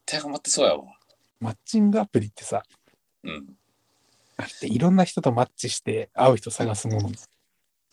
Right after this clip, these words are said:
Speaker 1: うん。
Speaker 2: あ、そうなんや。今のところ一人としかマッチしてねえ。いいね届きましたって来と-、来-、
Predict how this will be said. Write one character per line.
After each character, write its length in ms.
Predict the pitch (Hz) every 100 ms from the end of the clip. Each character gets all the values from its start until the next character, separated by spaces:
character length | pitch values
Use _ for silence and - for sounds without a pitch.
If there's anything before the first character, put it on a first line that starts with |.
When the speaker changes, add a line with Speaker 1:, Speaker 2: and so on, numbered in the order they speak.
| _ _
Speaker 1:
う 80 | 95
ん。 180 | 82 - _ _ _ _ _ _ _ _ _
Speaker 2:
あ、 60 | -
そ 160 | - 147
う 40 |
な 60 | 120
ん 20 |
や。 60 | - _ _ _ _ _
今 140 | -
の 100 | 127
と 60 | 123
こ 100 | 127
ろ 40 |
一 200 | 120 -
人 80 | 127
と 80 | -
し 100 | -
か 100 | 107
マ 120 | 107
ッ 40 | 107
チ 140 | -
し 120 | -
て 100 | 127
ね 180 | 120 104 _ _ _ _ _ _ _ -
え。 40 |
い 80 | 165
い 20 |
ね 120 | 120
届 240 | 104 117 117
き 80 | 127
ま 100 | 127
し 100 | -
た 80 |
っ 60 | 101
て 120 | -
来 80 | -
と-、 160 | 113 113
来-、 300 | _ -